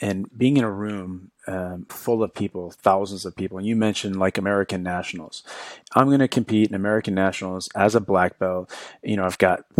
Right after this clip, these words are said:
fifty, sixty, seventy, eighty guys, whatever it is in my division. And, um, a-, and the numbers now are totally different than they used to be. You used to have, like, ten guys in a division, it'd be stacked, right? Now it's,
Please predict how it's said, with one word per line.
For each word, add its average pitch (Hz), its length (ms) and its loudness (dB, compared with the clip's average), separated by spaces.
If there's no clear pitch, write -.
fifty, 117 240 0
sixty, 107 300 -2
seventy, 104 360 2
eighty 104 200 2
guys, 95 260 2
whatever 101 220 -4
it 98 60 2
is 95 120 0
in 98 60 -6
my 92 80 -4
division. 92 460 -6
And, 95 420 -2
um, 90 340 0
a-, 113 100 2
and 107 140 -4
the 107 60 2
numbers 117 300 2
now 101 200 2
are 92 120 -4
totally 101 320 -4
different 90 280 -6
than 92 100 -6
they 92 80 -4
used 92 220 -8
to - 60 -12
be. 90 120 -12
You 95 120 -8
used 107 180 -10
to 98 60 -2
have, 90 260 0
like, 90 260 -4
ten 92 240 -2
guys 87 340 0
in 92 80 -4
a 92 60 -6
division, 92 300 -8
it'd 90 80 -10
be 82 80 -12
stacked, - 600 -4
right? 185 320 -4
Now 104 340 2
it's, - 220 -6